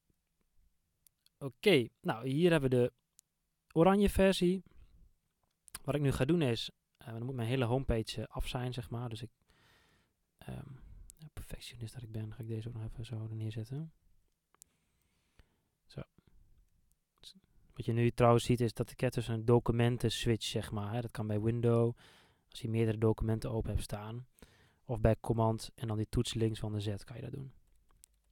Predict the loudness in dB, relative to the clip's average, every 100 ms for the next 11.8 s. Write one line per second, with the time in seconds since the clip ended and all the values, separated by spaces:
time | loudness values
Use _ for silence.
0 | -18 -16 -14 -8 -4 -2 -4 -4 -4 -4
1 | -4 -4 -2 -2 -2 -4 -6 -6 -8 -6
2 | -6 -6 -12 _ -20 -16 -12 -12 -14 -18
3 | _ _ 4 8 8 8 4 -4 -6 -10
4 | -10 -12 -14 -20 _ _ _ _ _ _
5 | -20 -20 -14 -8 0 0 0 -4 _ _
6 | -20 _ _ _ _ -4 2 4 6 6
7 | 8 6 6 6 6 6 4 -4 -18 _
8 | -4 0 2 2 -2 -8 -4 -4 -2 -2
9 | -2 -4 -4 -4 -4 -6 -6 -8 -8 -10
10 | _ _ -20 -20 -18 -20 -20 -8 -2 0
11 | 2 2 4 6 6 4 2